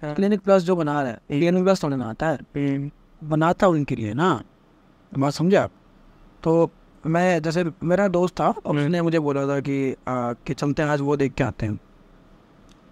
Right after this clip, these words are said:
Speaker 2: आ, सैम बहादुर।
Speaker 1: हम्म।
Speaker 2: तब मैं उसके साथ वैसे ही चला गया ना कि दोस्त का हैंग आउट करेंगे। बड़ी अच्छी मूवी भी लगी थी मुझे।
Speaker 1: हम्म।
Speaker 2: एक और दोस्त ने कहा था, वो है, मतलब,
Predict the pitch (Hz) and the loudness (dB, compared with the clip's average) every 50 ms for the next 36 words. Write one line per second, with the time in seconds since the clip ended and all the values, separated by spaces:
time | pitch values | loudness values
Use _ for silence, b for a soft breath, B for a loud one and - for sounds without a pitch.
0 | B B B B B B B B - - 156 139 131 127 127 120 120 113 - - | B B B B B B B B -6 -2 0 0 2 2 2 2 2 0 -2 -2
1 | - - - 175 170 170 151 131 131 131 120 113 104 - - - _ - 151 147 | -6 -4 0 0 2 2 0 0 -4 -4 -6 -6 -8 -10 -14 -20 _ -8 -6 -6
2 | 143 143 143 - - - 180 185 190 190 190 - 208 214 202 175 165 170 175 156 | -6 -6 -8 -12 -8 -4 -2 0 0 0 2 2 0 2 2 2 2 0 0 -2
3 | 143 123 117 117 143 196 214 185 165 160 147 - 170 151 143 127 131 131 127 - | -2 -4 -2 -2 0 0 0 0 0 -2 0 -2 -2 -2 -2 -2 -2 -4 -4 -6
4 | - - - - - - - 190 185 180 147 143 147 147 151 147 151 147 147 139 | -8 -10 -12 -16 -16 -8 -2 0 0 0 0 0 -2 -2 0 0 0 0 0 0
5 | 127 123 120 120 117 107 107 104 - - - - 143 143 143 143 143 - 180 175 | 0 0 -2 -2 -4 -6 -8 -10 -12 -16 -18 -18 -18 -18 -20 -16 -6 -4 -2 2
6 | 190 180 185 196 190 185 180 160 - 180 175 160 143 135 127 131 127 - - _ | 4 4 4 4 4 4 2 2 2 0 0 2 2 0 -2 -4 -8 -10 -14 _
7 | _ _ _ _ _ _ _ _ _ _ _ - 165 156 160 170 170 160 180 190 | _ _ _ _ _ _ _ _ _ _ _ -6 -2 0 2 4 4 4 4 4
8 | 180 165 156 151 151 156 147 147 147 147 143 135 - | 4 2 0 2 2 0 0 2 0 0 0 -2 -4